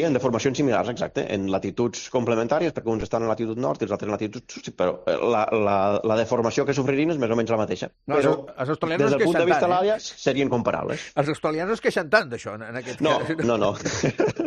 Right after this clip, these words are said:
Speaker 1: No.
Speaker 2: <laughs> Ho tenen bastant més clar en aquesta
Speaker 1: Sí.
Speaker 2: qüestió. Bé, eh, eh, clar, el, el problema possiblement, no ho sé, Joel, eh, en qüestions
Speaker 1: Mhm.
Speaker 2: educatives i formatives possiblement és,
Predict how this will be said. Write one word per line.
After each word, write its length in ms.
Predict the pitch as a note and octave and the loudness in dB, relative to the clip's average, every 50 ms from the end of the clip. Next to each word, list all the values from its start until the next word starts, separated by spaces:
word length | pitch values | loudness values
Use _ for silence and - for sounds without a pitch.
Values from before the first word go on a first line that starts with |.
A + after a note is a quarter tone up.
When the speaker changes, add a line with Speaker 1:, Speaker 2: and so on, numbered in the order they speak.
| - - - - | -4 -4 -4 -2
Speaker 1:
No. 80 | A3 - - - D#3 D#3+ | -2 -2 0 -2 -4 -2
Speaker 2:
<laughs> 240 | - D#3 D3 A3 F3+ | 0 4 6 6 6
Ho 40 | E3+ - | 6 2
tenen 180 | G3 F#3 F3+ | 2 0 0
bastant 320 | D#3+ G3 F#3 - - F3+ F3+ | 2 0 -2 0 0 -4 -2
més 200 | D#3+ E3 D3+ - - | 0 0 -2 -2 -2
clar 220 | F3 F3+ D3+ B2 - - - - - - | -2 -2 -2 -4 -6 -12 -18 -16 -10 -8
en 80 | D3 D3 | -6 -4
aquesta 300 | D3 C#3 D#3 C#3+ - D#3 | -2 -2 0 0 2 2
Speaker 1:
Sí. 40 | - D3 | 2 2
Speaker 2:
qüestió. 340 | D3 - - - C3 G#2 - - - - - - - _ _ | 0 -2 -2 -6 -6 -6 -6 -12 -20 -20 -20 -20 -20 _ _
Bé, 180 | - D3 F#3+ G#3+ - - - - | 2 4 4 4 4 0 -4 0
eh, 120 | D3+ D#3 D3 | 0 0 2
eh, 460 | - D3 D3+ C#3+ D3 D3 C#3+ C#3 C3+ - | 2 2 2 2 2 2 0 0 -2 -2
clar, 200 | E3+ F3 C#3 A2+ G2+ G#2 | 0 0 0 -2 -4 -4
el, 120 | C3 C3+ C3+ - D3 | -6 -4 -2 0 0
el 120 | D#3 D3+ - | 0 0 0
problema 300 | - D#3 D#3 D#3 - C#4 | -2 -2 0 2 0 0
possiblement, 540 | A#3+ A#3 - - F#3 E3+ E3+ D3+ D3 G#3+ E4 - _ - - - - | -2 -2 -6 -6 -2 -2 -2 -2 -4 -6 -8 -10 _ -20 -20 -8 0
no 100 | D3 E3+ D#3+ | 2 2 2
ho 40 | - | 2
sé, 140 | - A#2 G#2+ | -2 -6 -6
Joel, 300 | F#2 G2+ A2 B2+ A2 E2 | -4 -4 -4 -4 -4 -4
eh, 300 | G2 C#3+ E3 - B2+ B2+ - | -6 -8 -8 -8 -10 -8 -8
en 120 | C#3 C3+ B2 | -8 -6 -6
qüestions 260 | D3 C3 - E3 F3 | -6 -6 -4 -4 -2
Speaker 1:
Mhm. 80 | - - | -2 -2
Speaker 2:
educatives 460 | A#3 E3 E3+ E3 C3+ D#3+ E3 D#3 - | -2 -2 -4 -2 -2 -2 -4 -4 -4
i 60 | D3+ - | -6 -6
formatives 420 | D#3+ D3+ D3 C#3+ B2 D#3+ G3+ F#3 | -6 -6 -6 -4 -4 -4 -6 -6
possiblement 520 | - D3+ - F3 D#3 F#3 E3+ E3+ G3 A#3+ A3+ | -6 -6 -6 -4 -2 -2 -2 -2 -2 -4 -4
és, 100 | F3+ | -4